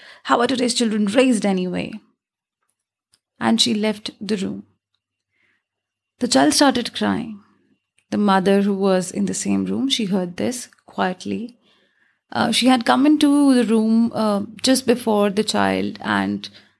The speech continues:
the grandma. She got up, went to the daughter and said,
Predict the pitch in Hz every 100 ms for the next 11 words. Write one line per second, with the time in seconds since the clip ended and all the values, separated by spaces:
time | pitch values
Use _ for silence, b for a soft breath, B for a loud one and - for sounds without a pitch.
0 | - 202 190 185 180 175 208 - _ _
1 | _ _ _ _ _ _ _ - 220 254
2 | 214 202 208 254 - _ _ - 208 208
3 | 202 208 214 202 180 175 - 247 _ _
4 | _ _ _ - 202 202 208 -